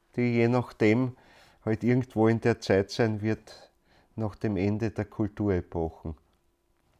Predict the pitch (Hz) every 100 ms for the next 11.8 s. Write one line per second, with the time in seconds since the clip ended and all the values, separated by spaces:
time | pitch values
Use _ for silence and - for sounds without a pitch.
0 | _ _ _ - 95 - 98 98 92 92
1 | 92 _ _ _ _ _ _ _ - 107
2 | - - - 101 - 107 107 104 - 92
3 | 85 - 98 98 - - 92 - _ _
4 | 98 95 104 101 - 98 92 _ _ _
5 | _ _ _ _ - 107 104 - 104 98
6 | 95 - 87 92 - 98 - _ _ _
7 | - 104 104 104 - - - _ - -
8 | _ _ _ - 107 98 104 - 107 92
9 | - 87 87 82 78 - - 73 _ _
10 | _ _ _ _ _ _ - 98 104 82
11 | 127 156 - - 120 165 - -